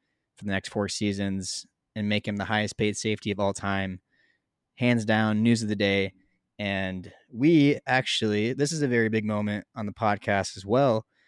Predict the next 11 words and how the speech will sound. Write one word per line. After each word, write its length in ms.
because 280
we 140
have 160
our 220
very 420
first 800
official 800
guest 440
on 100
the 80
podcast, 800